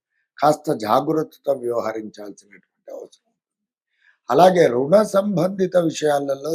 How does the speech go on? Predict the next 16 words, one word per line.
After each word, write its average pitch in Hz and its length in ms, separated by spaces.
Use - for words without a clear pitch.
జాగ్రత్త 143 640
పడాల్సిన 117 500
అవసరం 156 460
తప్పక 117 360
ఉంది. - 200
అలాగే 202 300
విద్యార్థిని 208 760
విద్యార్థులు 180 640
విద్యపై 180 420
ఆసక్తి 151 380
తగ్గిపోవడము, 127 760
తదుపరి 165 440
విధంగా 143 400
ఏమిటి, 143 380
ఇంట్లో 165 280
ఉన్నటువంటి 147 480